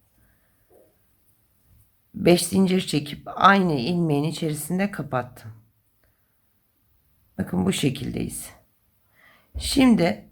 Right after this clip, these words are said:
direkt hemen buradaki ilk ilmeğimin içerisine sık iğnesiyle giriş yapıyorum. Bir, iki, üç, dört, beş zincir. Aynı ilmeğin içerisine kapattım. Yandaki ilmeğin içerisine bir sık iğnesiyle giriş yaptım.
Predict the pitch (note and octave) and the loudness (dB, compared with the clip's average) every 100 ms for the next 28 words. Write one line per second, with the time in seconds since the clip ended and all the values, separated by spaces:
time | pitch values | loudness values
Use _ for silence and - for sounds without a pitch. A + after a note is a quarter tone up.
0 | _ _ - A#3 G3 G3+ A3 G3 F3+ F3+ | _ _ -4 2 2 2 2 4 2 0
1 | F3+ E3 D#3 - - A3+ - G#3 E3 D3+ | -2 -4 -2 -6 -2 0 0 -4 0 2
2 | C#3+ C#3 C#3 - F3 D3+ C3+ - D3+ D#3+ | 2 2 0 -2 -4 -4 -6 -6 -4 -4
3 | - - _ _ _ _ _ _ _ _ | -8 -20 _ _ _ _ _ _ _ _
4 | _ _ - - A3+ A3 E3+ D#3 D#3 E3 | _ _ -10 -6 2 4 4 2 -2 -2
5 | F#3+ D#3+ C#3+ - C3 - A#2+ A#2 - - | 0 0 0 -2 -4 -4 -8 -8 -10 -18
6 | _ _ _ _ _ _ _ _ A3+ A3 | _ _ _ _ _ _ _ _ 4 4
7 | E3 D#3 - G3 C#3+ - G3+ F3 D3+ - | 4 0 0 0 0 -2 0 0 -2 -12
8 | - F#3+ G#3 G#3 - - G3+ G3+ E3 D3 | 0 2 2 0 -10 2 2 2 2 2
9 | C3+ F#3 - - _ - - - _ - | 2 -2 -4 -12 _ -20 -20 -20 _ 0
10 | A3+ A3 F3+ F3 G#3+ F#3 D#3+ F3+ F3+ D#3+ | 4 4 4 4 4 4 2 -2 -2 -2
11 | - G#3+ E3+ D#3 C3 - C3+ C#3 F3+ G#3 | -2 -2 -2 -2 -2 -2 -4 0 4 4
12 | G#3+ G#3 A3 F3 D3+ C#3+ F#3 - D#3+ D3+ | 2 0 0 2 2 2 0 -2 -4 -2
13 | D3 F#3+ A3+ - G#3+ D#3+ C#3+ C#3 C#3 C#3 | -2 0 0 -2 -2 0 0 -2 -4 -2
14 | E3+ G3+ G#3+ G3 - G3+ G#3 | -4 -2 -2 -2 -2 -2 -2